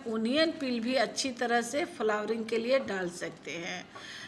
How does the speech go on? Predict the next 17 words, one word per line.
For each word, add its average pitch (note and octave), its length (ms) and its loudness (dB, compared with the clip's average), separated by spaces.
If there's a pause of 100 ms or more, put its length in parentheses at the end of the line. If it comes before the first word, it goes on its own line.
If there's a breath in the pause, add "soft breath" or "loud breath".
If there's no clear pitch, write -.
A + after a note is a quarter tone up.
(120)
तो A#3+ 80 4
ओनियन C#4+ 420 6
पील D#4 280 0
आप C4 380 6
लिक्विड C4 480 2
कैसे B3+ 360 4
बनता C4 340 0
है, C#4 80 2
उसका B3+ 280 0
मैं B3 160 -2
वीडियो A3 340 0
बनाई A3 360 0
हूँ, C#4 380 -2
आप A3 260 -2
देख A3 180 6
सकते B3+ 420 -2
हैं। C#4+ 240 2